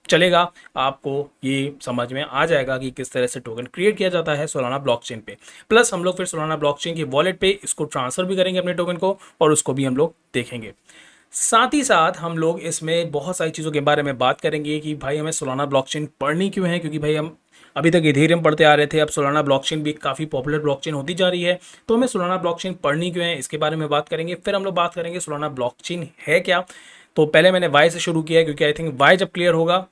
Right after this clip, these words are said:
तो पढ़ने में भी थोड़ा ज़्यादा मज़ा आएगा, तो इसलिए पहले वाई बात करेंगे,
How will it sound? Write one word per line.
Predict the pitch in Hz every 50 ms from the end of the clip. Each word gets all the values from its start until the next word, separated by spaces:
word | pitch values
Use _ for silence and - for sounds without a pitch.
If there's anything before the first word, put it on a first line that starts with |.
| _ _ -
तो | 147 139 135
पढ़ने | - 151 139 139 147
में | 151 147
भी | 151 147
थोड़ा | 131 143 143 139
ज़्यादा | 123 117 120 147 160
मज़ा | 156 147 156 143
आएगा, | 143 127 131 139 - _ - - - _ -
तो | 156
इसलिए | 123 139 135 - 156 156
पहले | 151 143 135 139
वाई | 127 135 139 165
बात | 170 170 165 165 -
करेंगे, | 180 175 180 180 190